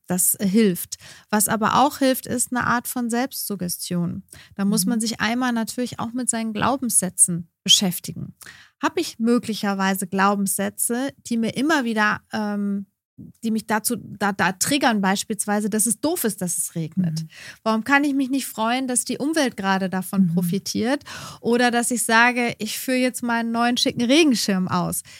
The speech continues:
Speaker 1: Ist jetzt vielleicht ein bisschen
Speaker 2: Mhm.
Speaker 1: sehr provokativ erzählt, aber am Ende ist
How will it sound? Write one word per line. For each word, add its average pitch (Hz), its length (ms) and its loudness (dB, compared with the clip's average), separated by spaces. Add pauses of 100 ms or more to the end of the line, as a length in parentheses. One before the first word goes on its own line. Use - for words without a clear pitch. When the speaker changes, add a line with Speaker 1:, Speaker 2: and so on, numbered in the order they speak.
(120)
Speaker 1:
Ist - 180 -4
jetzt 208 180 -2
vielleicht 202 380 0
ein 202 80 0
bisschen 202 320 4
Speaker 2:
Mhm. 190 60 4
Speaker 1:
sehr 208 440 6
provokativ 202 840 -2
erzählt, 226 680 0
aber 196 560 2 (760)
am 196 120 0
Ende 214 300 0
ist - 340 -2